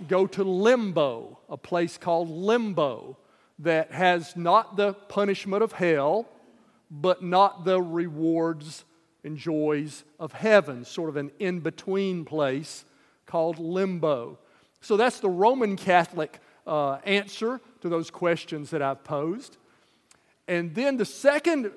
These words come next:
view on these questions I want to share with you would be the, the Lutheran view.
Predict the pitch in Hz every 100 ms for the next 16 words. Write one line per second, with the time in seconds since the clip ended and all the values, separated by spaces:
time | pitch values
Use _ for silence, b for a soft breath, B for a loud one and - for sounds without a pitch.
0 | - 196 185 139 202 220 226 233 285 220
1 | 196 185 185 - 190 185 185 285 262 208
2 | 190 180 165 185 175 170 135 170 254 202
3 | 180 185 165 - B B 156 214 285 -
4 | 185 165 139 151 139 143 233